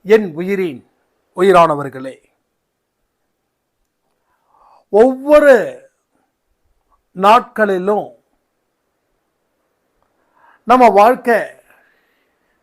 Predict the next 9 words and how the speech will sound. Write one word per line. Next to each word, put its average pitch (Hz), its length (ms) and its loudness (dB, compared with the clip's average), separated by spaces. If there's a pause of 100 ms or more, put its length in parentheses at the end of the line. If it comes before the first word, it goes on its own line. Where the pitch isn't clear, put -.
(360)
நல்ல 240 360 0 (440)
இடத்துக்கு 196 580 -4 (720)
திரும்பாதா? 165 600 -2 (1700)
மத்த 233 460 0 (200)
மனுஷங்க 247 540 -6 (220)
மாதிரி 185 360 -4 (400)
நாமளும் 220 540 -2 (100)
சந்தோஷமா 175 760 -6 (280)
இருக்க 160 280 -12